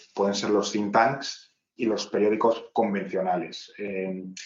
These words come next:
es un tipo de medio, es un medio de análisis. Al final somos un medio de análisis divulgativo, eh,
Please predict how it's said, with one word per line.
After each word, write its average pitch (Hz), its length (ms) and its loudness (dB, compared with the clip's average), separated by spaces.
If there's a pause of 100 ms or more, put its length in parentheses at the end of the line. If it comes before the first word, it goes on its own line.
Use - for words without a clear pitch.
(220)
es 120 240 2
un 127 240 0
tipo 123 320 6
de 120 160 6
medio, 120 280 2
es 104 100 -2
un 120 80 -2
medio 104 160 0
de 95 60 0
análisis. 117 400 0
Al - 80 -20
final 101 240 -4
somos 101 260 -8
un 101 80 -4
medio 110 200 0
de 107 40 0
análisis 107 320 -2
divulgativo, 117 800 2 (300)
eh, 101 640 2